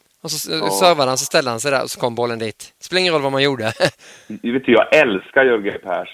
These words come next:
Speaker 1: Ja, vilken
Speaker 2: Gio Wallner.
Speaker 1: Ja.
Speaker 2: Mikael Äpplet Appelgren. Har du
Speaker 1: Erik
Speaker 2: sett den
Speaker 1: Lind.
Speaker 2: dokumentären? Erik Lind. Har du sett dokumentären om dem?
Speaker 1: Nej.
Speaker 2: När de, ja, det måste du se. Gå in någonstans på några arkiv.
Speaker 1: Ja, jag ska,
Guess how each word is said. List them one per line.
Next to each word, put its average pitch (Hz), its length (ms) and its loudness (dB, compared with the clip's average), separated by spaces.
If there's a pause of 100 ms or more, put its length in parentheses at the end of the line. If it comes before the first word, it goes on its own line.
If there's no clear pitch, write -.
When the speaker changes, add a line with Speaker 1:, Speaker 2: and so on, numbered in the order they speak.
Speaker 1:
Ja, 110 180 -12
vilken 107 220 -2
Speaker 2:
Gio 120 200 2
Wallner. 95 760 0
Speaker 1:
Ja. 117 200 0
Speaker 2:
Mikael 120 400 0 (240)
Äpplet - 480 -8
Appelgren. 92 640 -8 (460)
Har 131 80 -6
du 156 60 -2
Speaker 1:
Erik 147 100 4
Speaker 2:
sett 139 100 2
den 165 80 2
Speaker 1:
Lind. 120 280 2
Speaker 2:
dokumentären? 143 760 2
Erik 131 340 -8
Lind. 107 420 -10
Har 117 80 -14
du 135 60 -16
sett 175 300 -10
dokumentären 151 760 -6
om 104 100 -14
dem? 87 200 -10 (200)
Speaker 1:
Nej. 120 160 0
Speaker 2:
När 104 120 -6
de, 95 280 -10 (460)
ja, 95 60 -12
det 101 100 -6
måste - 260 -18
du 92 160 -10
se. 87 140 -4
Gå 98 160 -4
in 110 120 0
någonstans 92 380 -6
på 98 60 -12
några 90 160 -2
arkiv. 85 640 -8
Speaker 1:
Ja, 123 160 -2
jag 147 100 4
ska, 98 80 2